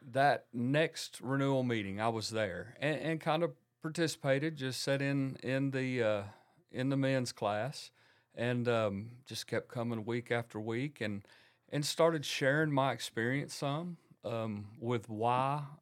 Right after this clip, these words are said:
I have a heart for Renewal. And, uh, just over the years, Al had asked me if I would lead the men's group.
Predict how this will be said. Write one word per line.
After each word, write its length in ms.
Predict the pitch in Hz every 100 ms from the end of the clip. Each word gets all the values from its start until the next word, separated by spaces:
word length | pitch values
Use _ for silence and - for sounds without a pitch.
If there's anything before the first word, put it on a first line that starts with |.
| _
I 380 | - 113 120 127 120 - _
have 200 | - 127
a 40 | 113
heart 260 | 113 123
for 160 | - 123
Renewal. 500 | 117 120 123 135 156 - - _ _ _ -
And, 320 | 117 117 110
uh, 260 | 110 104 95 - -
just 420 | 123 135 143 - -
over 540 | 113 139 160 160 156 131
the 100 | 127
years, 800 | 117 113 123 143 160 175 - - -
Al 400 | 113 113 131 143
had 300 | 131 120 104 - _ -
asked 320 | 117 123 -
me 140 | 127 127
if 140 | 117
I 120 | 117
would 240 | 110 101 92 -
lead 680 | 107 117 127 135 143 143 143 -
the 80 | 120
men's 360 | 117 123 123 -
group. 460 | 110 117 147 -